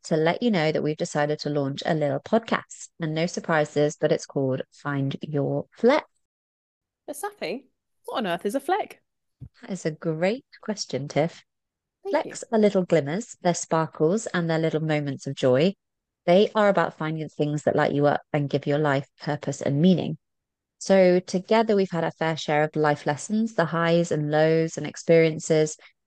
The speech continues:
Speaker 1: and life can be full of so many ups and downs, and it's easy sometimes to feel lost and that we're doing it wrong.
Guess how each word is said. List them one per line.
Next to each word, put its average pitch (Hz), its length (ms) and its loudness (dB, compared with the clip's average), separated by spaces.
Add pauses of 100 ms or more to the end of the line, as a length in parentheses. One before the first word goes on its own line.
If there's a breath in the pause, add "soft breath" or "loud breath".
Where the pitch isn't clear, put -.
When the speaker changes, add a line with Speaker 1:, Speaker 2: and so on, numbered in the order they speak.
(180)
Speaker 1:
and 170 100 -2
life 175 220 0
can 175 280 -2
be 160 360 -2 (400)
full 185 180 6
of 135 120 0
so 147 180 -4
many 147 220 -8
ups - 200 -12
and 151 80 -10
downs, 151 320 -6
and 156 120 -2
it's 147 140 -6
easy 156 280 2
sometimes 147 440 -4
to - 80 -16
feel 143 160 4
lost 226 400 2
and 165 100 0
that 147 80 -2
we're 143 60 -2
doing 143 260 -4
it 143 100 -4
wrong. 233 280 2